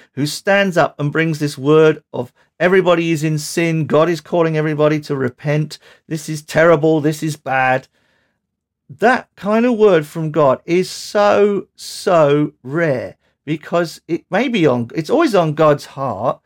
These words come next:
that wants us to manifest the, these gifts, but God's heart is always one of love. And it's kind of like a last, uh, demonstration, calling us to repentance is like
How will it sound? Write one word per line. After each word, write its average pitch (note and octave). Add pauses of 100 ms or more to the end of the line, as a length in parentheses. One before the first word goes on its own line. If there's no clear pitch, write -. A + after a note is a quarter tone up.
(280)
that C#3+ (240)
wants D#3+
us D3+
to C#3+ (560)
manifest D3+
the, B2 (120)
these C3
gifts, C3+
but D3+
God's B3
heart D#3
is D3+
always A3+
one F3
of D#3+
love. E3
And F3+
it's -
kind G#3+
of G#3+
like F3+
a C#3
last, E3 (920)
uh, B2 (400)
demonstration, E3+ (360)
calling A3
us F#3+
to D#3+
repentance F3
is D3
like F3